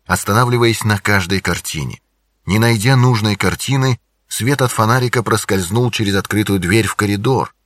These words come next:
а оттуда в гостиную, где на полу тотчас же легли густые тени. Луч света осветил здесь каждую картину. А вот, наконец,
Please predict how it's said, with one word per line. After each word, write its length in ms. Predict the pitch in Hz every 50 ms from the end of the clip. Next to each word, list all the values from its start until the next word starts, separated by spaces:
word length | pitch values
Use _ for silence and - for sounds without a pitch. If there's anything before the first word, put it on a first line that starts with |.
| _ _ -
а 160 | 85 87 85
оттуда 400 | - _ - 131 123 110 113 107
в 80 | 101
гостиную, 760 | 95 95 95 95 - - - - 135 120 98 76 60 52 50 - _ _ _ _ -
где 180 | 76 76 110 107
на 80 | 113
полу 300 | 98 110 110 123 147 135
тотчас 480 | - - 120 139 135 - - - 120 110
же 160 | 101 107 107
легли 500 | 104 101 92 92 92 104 110 110 104 95 - _ _ - 104
густые 560 | 98 104 101 - - - 92 90 85 82 76
тени. 500 | - - - 82 78 71 62 55 - _ _ _ _ _ _ _ _ -
Луч 240 | 73 82 98 - -
света 460 | - - 92 98 117 113 - 113 110
осветил 640 | - - 98 - - 95 95 - - 113 113 107 95
здесь 280 | 82 98 98 92 - -
каждую 480 | - 98 104 101 90 92 104 101 95 -
картину. 640 | 98 95 95 - - - 131 123 117 90 65 - - _ _ _ _ _ _ _ _ _ _ _ _
А 180 | - - 76 78
вот, 340 | 71 78 90 95 87 - 90
наконец, 680 | 87 82 - 76 76 80 90 92 80 - - - -